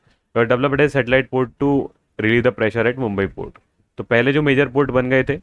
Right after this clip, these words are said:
उनका प्रेशर हटाने के लिए इसको बनाया गया। इंपॉर्टेंट पोर्ट, अ, पोर्ट्स जो हैं, उनका एक यहाँ पे मैं डाल दे रहा हूँ, ये स्क्रीनशॉट इसका ले लेना, या तो ये वीडियो पॉज करके देख लेना।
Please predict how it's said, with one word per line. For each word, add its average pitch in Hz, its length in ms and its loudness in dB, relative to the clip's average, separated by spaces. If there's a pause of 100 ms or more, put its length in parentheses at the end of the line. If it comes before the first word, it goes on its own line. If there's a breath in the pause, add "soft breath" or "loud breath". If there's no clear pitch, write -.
उनका 107 220 -4
प्रेशर 113 500 0
हटाने 101 300 -2
के 104 100 -4
लिए 104 120 0
इसको 101 200 -6
बनाया 98 240 -2
गया। 98 160 -6 (1700 loud breath)
इंपॉर्टेंट 135 500 0
पोर्ट, 131 260 2
अ, 107 440 0
पोर्ट्स 120 400 -2
जो 139 120 2
हैं, 110 220 -2 (140)
उनका 110 680 0
एक 104 200 -4
यहाँ 101 160 0
पे 101 100 -2
मैं 101 140 -2
डाल 98 180 0
दे 98 100 0
रहा 95 100 -2
हूँ, 101 120 -12 (640)
ये 92 300 -10 (120)
स्क्रीनशॉट 101 480 -4
इसका 104 180 -4
ले 98 120 0
लेना, 95 240 -4
या 98 100 -4
तो 98 180 -10 (640)
ये 101 60 -6
वीडियो 104 240 0
पॉज 101 240 -2
करके 101 240 -2
देख 92 160 -6
लेना। 98 200 -8